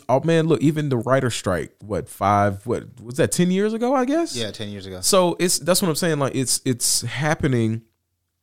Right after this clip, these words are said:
Speaker 1: in front of our eyes, but because our society seems to move so quickly, we, we tend to forget about these things. So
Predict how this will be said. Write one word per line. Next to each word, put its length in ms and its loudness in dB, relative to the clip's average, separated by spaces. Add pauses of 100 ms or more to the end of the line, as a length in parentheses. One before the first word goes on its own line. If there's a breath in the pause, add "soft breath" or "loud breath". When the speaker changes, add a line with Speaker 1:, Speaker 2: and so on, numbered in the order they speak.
(300)
Speaker 1:
in 140 0
front 300 2
of 100 2
our 140 8
eyes, 480 4
but 160 -4
because 260 -2
our 120 2
society 680 0
seems 560 0
to 100 0
move 220 0
so 160 -2
quickly, 420 -4
we, 220 -4
we 160 -10
tend 240 0
to 60 -4
forget 340 -2
about 260 -4
these 160 -14
things. 300 -8
So 280 2